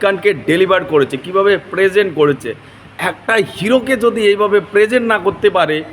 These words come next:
তাহলে কিসের ডিরেক্টর, কিসের ডিরেক্টর ভাই? আমাদের এখানে সিরিয়াল ঘরানার অনেক সিনেমা হয়, কিন্তু ভাই বিশ্বাস করুন, সিনেমার বাপ লেভেল যদি হয়, সিনেমার বাপ লেভেল যদি কিছু হয়ে থাকে, তাহলে আমি,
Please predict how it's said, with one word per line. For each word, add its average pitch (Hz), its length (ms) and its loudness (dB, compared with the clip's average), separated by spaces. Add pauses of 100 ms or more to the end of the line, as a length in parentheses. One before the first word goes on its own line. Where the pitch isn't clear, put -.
(300)
তাহলে 185 300 2 (120)
কিসের 226 400 0
ডিরেক্টর, 156 480 -2 (460)
কিসের 240 400 0
ডিরেক্টর 151 420 0
ভাই? 123 160 2
আমাদের 190 320 2
এখানে 226 240 2
সিরিয়াল 202 400 0
ঘরানার 214 360 2 (340)
অনেক 254 320 0
সিনেমা 190 380 0
হয়, 131 240 -2 (460)
কিন্তু 233 280 2
ভাই 233 200 4
বিশ্বাস 208 540 -4
করুন, 220 340 4 (680)
সিনেমার 226 400 2
বাপ 214 500 -4
লেভেল 202 280 2
যদি 190 180 4
হয়, 147 420 0 (300)
সিনেমার 170 300 0
বাপ 185 460 -4
লেভেল 202 260 2
যদি 185 160 0
কিছু 160 260 -6
হয়ে 185 240 2
থাকে, 175 380 0 (340)
তাহলে 180 360 2
আমি, 190 380 0